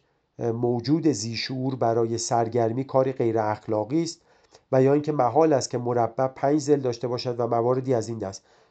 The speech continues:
می‌گن این مثال‌ها، مثال‌هایی هستش که به ما نشون می‌ده که، اه، به صورت مس-، به صورت یک تعریف مصداقی می‌تونیم بگیم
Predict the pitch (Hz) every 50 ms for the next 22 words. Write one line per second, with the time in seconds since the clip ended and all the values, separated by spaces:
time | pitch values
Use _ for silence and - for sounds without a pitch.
0 | _ - 127 123 147 160 - - 202 208 214 208 175 147 143 - 147 135 131 120
1 | 113 131 147 117 92 - - _ _ _ _ _ _ _ _ _ - 131 135 131
2 | 135 - 139 131 131 127 117 131 165 180 196 196 185 180 175 - - 185 180 -
3 | - 180 156 156 156 160 170 165 156 147 - 165 165 170 160 151 160 156 - 165
4 | 160 160 160 151 - - _ _ _ _ _ - 127 127 120 110 127 127 127 -
5 | 135 127 135 143 156 151 - 139 113 98 - - _ _ _ _ - 135 139 139
6 | 135 131 135 - - - 127 120 117 - 131 131 143 147 147 160 156 151 - -
7 | - 135 123 123 131 131 131 - 135 123 127 127 123 117 - - - 127 123 123
8 | 135 185 185 190 185 - 170 170 165 165 151 170 175 170